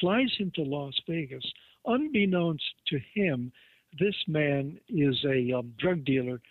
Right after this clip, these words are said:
of some sort. He's met when he lands in Las Vegas by federal officials who, uh, arrest the passenger and then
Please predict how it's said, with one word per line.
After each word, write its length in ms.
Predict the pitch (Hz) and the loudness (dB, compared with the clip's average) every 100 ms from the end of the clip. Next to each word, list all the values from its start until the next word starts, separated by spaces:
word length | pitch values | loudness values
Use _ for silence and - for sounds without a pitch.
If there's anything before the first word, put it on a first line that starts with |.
| _ | _
of 100 | - 127 | -2 0
some 160 | 156 127 - | 2 0 0
sort. 260 | - - - - _ | -2 -4 -10 -18 _
He's 500 | 214 165 240 185 143 | -4 -2 2 2 4
met 300 | 143 170 247 - - | 2 2 0 -2 -2
when 140 | 170 | 2
he 120 | 151 | 2
lands 400 | 135 156 160 160 | 2 2 2 0
in 160 | 143 131 | -2 -4
Las 260 | 139 139 - | -4 -4 -4
Vegas 400 | 160 151 127 131 - - - _ - | -4 -4 -6 -4 -4 -4 -10 _ -6
by 360 | 147 156 160 147 | 0 4 4 2
federal 360 | - 180 175 143 | 2 2 4 2
officials 540 | 135 160 143 85 - - - - _ _ - | 2 2 4 2 -2 -6 -8 -14 _ _ 2
who, 380 | 190 170 185 | 4 6 2
uh, 360 | 147 160 147 143 226 - | -2 -4 -4 -6 -6 0
arrest 420 | 151 196 233 - - | 4 4 2 -2 -6
the 80 | 165 | -8
passenger 760 | - 175 180 131 117 127 139 - _ _ _ | -2 2 2 0 -2 -8 -10 -14 _ _ _
and 120 | 214 | 2
then 120 | 247 | 4